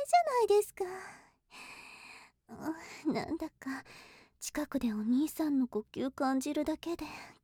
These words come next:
気持ちいいです。お兄さんも早く。目の前に露出狂スケベレイヤーがいるんですから。あ、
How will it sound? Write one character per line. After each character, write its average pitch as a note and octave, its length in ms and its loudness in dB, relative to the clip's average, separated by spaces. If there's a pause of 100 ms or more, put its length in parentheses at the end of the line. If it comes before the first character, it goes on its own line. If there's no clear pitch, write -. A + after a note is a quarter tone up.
(200)
気 - 180 -4
持 D#4 220 0 (100)
ち - 140 0
い F4+ 40 4
い - 20 4
で B4+ 320 2
す。 - 180 -10 (1400)
お D4+ 140 4
兄 D#4+ 320 6
さ C#4+ 300 -2
ん A3 120 -2
も G#3 80 -6 (160)
早 D#4 500 4
く。 - 180 -14 (1500)
目 G3+ 200 2
の G3 180 0
前 C4 300 4
に A3 500 -6 (420)
露 G3 160 4
出 - 320 -8
狂 C#4 300 0
ス - 160 -12
ケ - 160 -4
ベ C#4 180 4
レ E4+ 80 4 (180)
イ - 20 6
ヤ E4 160 2
ー C4 40 -4
が A3+ 160 -4
い A3+ 100 -2
る - 100 -8
ん - 60 -4
で A4 60 -2 (220)
す - 80 -8
か D#4+ 180 -2
ら。 C#4+ 80 -4 (1700)
あ、 A3+ 460 0